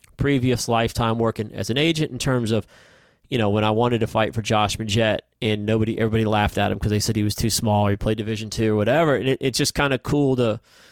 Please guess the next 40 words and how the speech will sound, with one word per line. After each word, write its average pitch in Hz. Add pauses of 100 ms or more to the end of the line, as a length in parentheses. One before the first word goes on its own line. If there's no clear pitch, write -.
(120)
to 131
have 127
that 120
element 117
too 123
for 98
it. -
And, 120
and 131
especially, 147
and 139
then, 131
like, 120
the 123
part 156
that 131
I 127
never 123
would 117
have 113
imagined 113 (1000)
and 123
anticipated 117 (480)
is 131
in 143
the 127
middle 127
of 107
what 110
we're 113
in 110
right 101
now. 92 (220)
Uh, 107 (100)
and 117
so 120
that 123
makes 120
it -
even 117